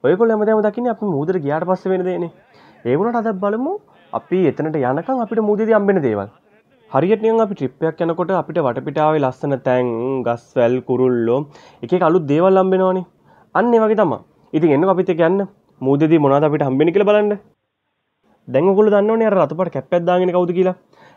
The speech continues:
රන්දිල් අයියානේ. මේ තියෙන්නේ රන්දිල් අයියාගේ බෝට්ටුව. ඉතින් රන්දිල් අයියාගේ බෝට්ටුවේ තියෙන්නේ අශ්ව බල හතලිහක එන්ජිමක්. ඒ කියන්නේ හෝස් පවර් හතලිහක එන්ජිමක් තමයි තියෙන්නේ. එතකොට හතලිහ, විසිපහ, පහළව, නවය නවය කියලා එන්ජින් වර්ග තියෙනවා.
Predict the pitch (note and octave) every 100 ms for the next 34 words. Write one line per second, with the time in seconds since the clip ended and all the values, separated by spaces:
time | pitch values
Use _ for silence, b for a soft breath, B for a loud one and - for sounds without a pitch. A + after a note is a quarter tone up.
0 | b A#2 D3+ A3 A3 A3 G#3+ - b b
1 | - C#3 F#3 C#4 C4+ A3 A3+ B3 F#3+ D#3
2 | - A2+ - _ _ b b - C#3 F#3+
3 | C3 C#3 F3 F#3 F3 D3+ D#3 F3 E3+ F3+
4 | A3 G3+ C#3+ F3 F3+ G#3 D3 F3 F#3 D3+
5 | A#2 A2 G2 _ _ b _ B2 D3 E3+
6 | D3+ C3+ D3 D3 E3+ E3 B2 D#3 E3 D#3
7 | D3 C#3 - B2 A2+ A2 G#2+ C3+ A#3+ _
8 | _ b b b B2 E3+ G3+ G#3 C#3+ -
9 | D3 D#3 C#3+ B2 C3+ D3 D3+ C#3+ B2 C#3
10 | D3 D3 B2+ C#3+ D3+ D3+ D3+ G3+ F3+ F3
11 | D3 C3+ D#3 C3 G2+